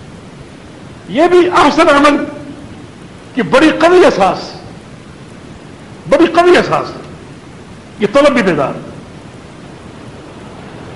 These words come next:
تو لِيَبْلُوَكُمْ أَيُّكُمْ أَحْسَنُ عَمَلًا۔ اللہ رب العزت نے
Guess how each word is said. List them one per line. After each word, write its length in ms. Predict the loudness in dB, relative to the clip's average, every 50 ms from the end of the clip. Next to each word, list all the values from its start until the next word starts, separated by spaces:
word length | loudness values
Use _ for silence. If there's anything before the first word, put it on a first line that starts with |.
| -18 -18 -18 -16 -16 -16 -16 -16 -16 -16 -16 -16 -8 -4
تو 60 | 0
لِيَبْلُوَكُمْ 580 | 2 4 4 4 2 2 0 0 0 -2 -4 -2
أَيُّكُمْ 380 | -2 0 0 -2 0 -2 -2
أَحْسَنُ 300 | -2 0 -2 -2 0 0
عَمَلًا۔ 460 | 0 2 2 0 0 -2 -6 -8 -12 -14 -16 -16 -16 -16 -18 -18 -18 -16 -16 -14 -14 -12 -12 -12 -10 -10 -10 -12 -12 -10 -8 -8 -8 -8 -10 -10 -10 -10 -10 -4
اللہ 200 | 0 2 2 4
رب 140 | 4 2 2
العزت 320 | 2 0 2 2 2 2 2
نے 100 | 2